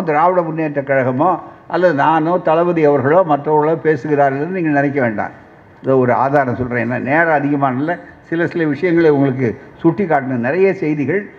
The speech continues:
அதை பல இடங்களில் சொல்லலாம். இது என் கையிலே இருப்பது நேற்று வந்த Economic Times பத்திரிகை. இந்த Economic டைம்ஸ்ல பத்திரிகையில மத்திய பகுதியில ஒரு கட்டுரை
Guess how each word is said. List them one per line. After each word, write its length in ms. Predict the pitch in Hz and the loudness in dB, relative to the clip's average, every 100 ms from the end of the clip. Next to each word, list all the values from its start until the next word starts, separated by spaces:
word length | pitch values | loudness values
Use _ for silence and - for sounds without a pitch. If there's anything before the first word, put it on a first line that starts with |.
| - - | -16 -4
அதை 260 | 151 165 151 | 0 0 0
பல 140 | 143 185 | 0 2
இடங்களில் 400 | 180 180 185 170 | 2 2 0 -2
சொல்லலாம். 380 | 147 135 120 - - - - | 0 0 0 -4 -12 -20 -2
இது 220 | 131 151 147 | 2 4 4
என் 220 | 135 131 131 | 4 2 2
கையிலே 320 | 147 175 165 | 2 4 4
இருப்பது 440 | 139 127 135 175 190 104 - - - - | 2 2 0 2 0 -2 -12 -20 -18 -2
நேற்று 400 | 123 156 151 151 | 0 0 0 0
வந்த 240 | 143 165 160 123 - 113 | 2 2 -2 -2 -6 -8
Economic 640 | 127 160 170 170 151 143 | -2 2 2 4 2 2
Times 360 | 131 127 127 - | 0 0 -4 -4
பத்திரிகை. 480 | 120 - 95 - - - _ _ _ - _ _ - | -4 -2 -6 -6 -14 -18 _ _ _ -20 _ _ -2
இந்த 140 | 151 | 0
Economic 600 | 143 143 214 226 220 175 | 2 0 -2 0 -2 -2
டைம்ஸ்ல 540 | 180 165 156 - 147 143 | -2 -2 -4 -4 -4 -2
பத்திரிகையில 640 | 143 139 160 143 139 127 120 95 135 - - - - - - | -2 -2 -4 0 0 2 2 0 -4 -10 -20 -20 -20 -20 -16
மத்திய 420 | 160 156 - 240 220 180 147 135 | -8 -8 -8 -2 2 2 2 0
பகுதியில 460 | 170 170 160 147 143 104 98 - | -4 -2 0 4 4 4 -2 -6
ஒரு 240 | 147 156 151 127 | 0 2 2 0
கட்டுரை 440 | - 143 175 160 | 0 0 0 2